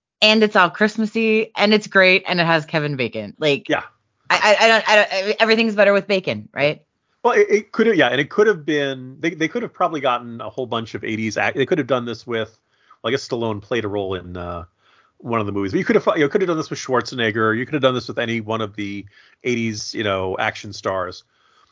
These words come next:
Speaker 1: I
Speaker 2: Kevin
Speaker 1: disagree.
Speaker 2: Bacon is just the right playful,
Speaker 1: Mm-hmm.
Speaker 2: you know, playing a version of himself, of, of himself
Speaker 1: Mm-hmm.
Speaker 2: being literally abducted by aliens.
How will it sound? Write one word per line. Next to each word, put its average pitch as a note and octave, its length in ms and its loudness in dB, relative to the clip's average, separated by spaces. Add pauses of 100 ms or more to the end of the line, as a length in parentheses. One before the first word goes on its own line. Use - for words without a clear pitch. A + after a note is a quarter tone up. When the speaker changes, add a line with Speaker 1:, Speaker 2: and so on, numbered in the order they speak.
(100)
Speaker 1:
I C#3+ 100 2
Speaker 2:
Kevin F#3 140 4
Speaker 1:
disagree. E3+ 300 0
Speaker 2:
Bacon A#2+ 180 0
is A#2 160 -6
just C3+ 400 0
the C#3 100 0
right A#2 380 -2 (380)
playful, C3 520 -2
Speaker 1:
Mm-hmm. F3 340 -2
Speaker 2:
you B2 80 -6
know, A2 320 -2 (320)
playing G3+ 300 4
a F3+ 60 4
version D3+ 420 0
of C#3 120 -2
himself, B2 560 -6 (160)
of, G#2+ 160 -4
of A#2+ 200 -2
himself F3+ 420 2
Speaker 1:
Mm-hmm. A3+ 80 0
Speaker 2:
being C3 320 -6 (320)
literally F#3+ 400 6
abducted C#3+ 400 -2
by A#2+ 120 0
aliens. G#2+ 580 -8